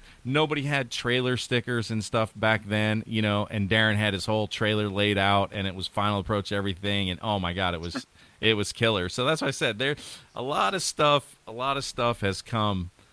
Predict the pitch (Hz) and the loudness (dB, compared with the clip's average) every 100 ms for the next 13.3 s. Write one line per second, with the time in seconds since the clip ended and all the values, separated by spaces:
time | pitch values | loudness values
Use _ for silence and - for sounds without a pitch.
0 | _ - 82 85 85 82 - - 90 104 | _ -10 -2 0 2 0 -2 -10 -4 -2
1 | 110 107 95 92 - 98 92 90 - 98 | 0 -2 -2 -4 -4 -4 -2 -4 -8 -12
2 | 85 - 107 110 107 - - 101 92 82 | -8 -4 -2 -2 -2 -6 -10 -6 -6 -4
3 | 92 92 92 - 87 80 87 90 90 82 | -2 0 -2 -4 -4 -4 -2 -2 -2 -4
4 | - 76 85 85 78 76 - 85 87 - | -8 -8 -6 -6 -6 -8 -6 -4 -6 -6
5 | - - - 98 87 - 92 85 85 82 | -12 -14 -12 -12 -12 -12 -6 -4 -4 -6
6 | _ _ _ _ _ - 85 92 104 107 | _ _ _ _ _ -12 -10 -4 -2 -2
7 | - 101 113 120 123 101 87 98 95 - | -2 -4 -2 -2 -2 0 0 0 -4 -6
8 | 82 82 82 - 76 - 85 85 92 101 | -4 -2 -2 -4 -12 -6 -4 -2 -2 -2
9 | 101 95 90 80 - 92 90 82 - - | 0 -2 -2 -6 -4 -2 -2 -4 -12 -16
10 | - - _ _ - 78 78 76 76 76 | -20 -20 _ _ -8 -4 -2 -2 -2 -6
11 | - _ _ - 104 85 82 - 90 85 | -10 _ _ -8 -4 -2 -4 -6 -8 -8
12 | 87 90 92 87 85 85 90 90 - 85 | -6 -4 -2 -2 -4 -2 0 0 0 -2
13 | 82 80 78 | -2 -4 -8